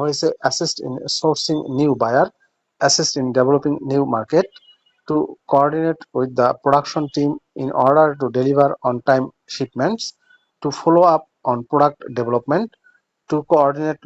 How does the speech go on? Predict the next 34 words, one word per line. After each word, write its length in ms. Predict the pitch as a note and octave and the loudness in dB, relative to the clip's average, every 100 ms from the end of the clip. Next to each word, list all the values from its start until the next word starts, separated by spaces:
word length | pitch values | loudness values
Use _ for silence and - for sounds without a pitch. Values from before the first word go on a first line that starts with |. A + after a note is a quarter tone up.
| C3+ | -6
between 260 | C3+ C#3+ C#3 C3 | -2 0 2 2
the 80 | B2+ - - C3 | 0 -2 -6 -2
Department 540 | C#3 C#3 - D3 D3+ - _ _ - | 0 0 0 0 0 -4 _ _ -4
of 120 | B2 - | -2 0
Supply 380 | - C3+ D3 C#3+ | -2 0 2 0
Chain 260 | D3 D3 | 2 0
and 200 | D3+ A#2+ A#2+ _ | 0 -4 -6 _
P 160 | D#3 C#3+ | -2 0
D 20 | C#3 D3 | 0 0
D 20 | D3+ - - | 0 -4 -10
to 80 | - C#3 | -8 -4
ensure 420 | C3 C3 D3 C3+ - A#2 | -2 -2 0 0 0 0
risk-free 640 | D3 - - - - C#3 C#3 - - B2+ | 0 -2 -10 -12 -4 -2 -2 -8 -10 0
bulk 200 | C3 C3+ - | 0 0 -4
production, 400 | - A#2 - E3 B3 - - _ _ _ _ | -2 0 2 0 0 -4 -16 _ _ _ _
to 60 | D#3+ D#3 | 0 2
be 60 | D#3+ | 4
involved 420 | C3+ C#3 D#3+ - - | 4 2 2 -2 -8
in 60 | B2+ | 0
the 140 | B2+ | 0
final 440 | - - C#3 D3 D#3 | 0 -2 0 4 2
inspection 640 | - B2+ - - - - | 0 -4 -4 -4 -6 -4
of 200 | D3 A#2+ | -2 0
the 100 | A2 | 0
order, 340 | - A#2+ A#2+ F#3+ B3 _ _ _ - | 0 2 2 0 -2 _ _ _ -6
to 60 | D#3+ | -2
analyze 380 | C#3 C#3 D3+ D3+ | 2 2 2 0
customers' 520 | - D3 - D#3 C#3+ | -2 -2 0 0 0
buying 320 | C3+ B2+ C#3 D3 D3 | -2 0 0 -2 0
patterns 420 | C3+ D3 C#3+ C#3+ | 2 2 0 -2
and 240 | - A#2+ A#2+ - _ _ _ _ _ _ | -4 -6 -6 -16 _ _ _ _ _ _
predict 380 | D3+ C#3+ D#3 - - - - | -2 2 0 -2 -12 -12 -4
future 360 | D3+ - C3 - - | -4 2 0 0 -2
trends, 300 | B2 G3+ | 0 0